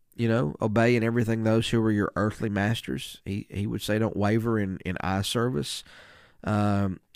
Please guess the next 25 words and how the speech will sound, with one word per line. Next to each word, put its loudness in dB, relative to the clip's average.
people 6
pleasers, -4
but -2
with -2
sincerity -2
of -2
heart, 0
you're -2
fearing -2
the 2
Lord. 2
So -4
whatever -2
you 0
do, 2
work -2
heartily -2
as -2
for -10
the -2
Lord -2
and -4
not -6
for -10
men, -4